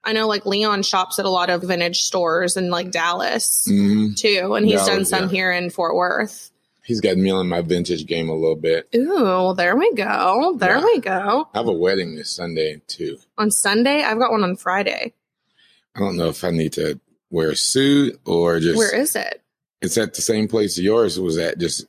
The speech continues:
Speaker 1: In Weatherford?
Speaker 2: Yeah.
Speaker 1: The Brooks?
Speaker 2: The Brooks, yeah.
Speaker 1: I don't think you need to wear a suit.
Speaker 2: Good.
Speaker 1: Yeah. I was like, I think you could really just do even, like, jeans, a t-shirt, and a blazer.
Speaker 2: Okay.
Speaker 1: Or, like, just
Speaker 2: You know who I'm
Speaker 1: jeans and a
Speaker 2: going
Speaker 1: nice
Speaker 2: with?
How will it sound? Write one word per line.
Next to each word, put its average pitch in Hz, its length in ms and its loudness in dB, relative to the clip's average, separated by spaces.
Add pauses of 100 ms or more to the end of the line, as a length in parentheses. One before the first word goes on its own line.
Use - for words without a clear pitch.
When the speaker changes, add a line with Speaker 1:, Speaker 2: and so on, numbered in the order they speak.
Speaker 1:
In 214 200 2
Weatherford? 277 540 0
Speaker 2:
Yeah. - 200 0
Speaker 1:
The 196 40 0
Brooks? - 480 0
Speaker 2:
The 98 100 0
Brooks, - 500 0
yeah. 85 260 -4 (280)
Speaker 1:
I 247 100 2
don't - 160 -2
think 190 180 -2
you 240 80 -2
need 240 180 0
to - 60 -6
wear - 140 -6
a 240 60 -6
suit. - 340 -6 (640)
Speaker 2:
Good. 87 340 2 (380)
Speaker 1:
Yeah. 214 380 0
I 220 80 2
was 226 100 2
like, 233 140 0
I 226 80 -2
think 254 200 0
you 247 120 2
could 214 140 0
really 196 420 2
just 190 240 -2
do 202 160 4
even, 196 240 2
like, 185 220 -2 (400)
jeans, 185 340 0
a 180 40 -4
t-shirt, 185 600 -2
and 180 320 0
a - 300 -2
blazer. - 580 -4 (500)
Speaker 2:
Okay. 135 400 0
Speaker 1:
Or, 190 220 2
like, 180 480 -2
just 170 460 -4 (100)
Speaker 2:
You 120 160 0
know 139 80 4
who 139 100 4
I'm 135 80 4
Speaker 1:
jeans 117 140 4
and 127 80 4
a - 20 2
Speaker 2:
going 135 120 4
Speaker 1:
nice 151 80 6
Speaker 2:
with? - 40 0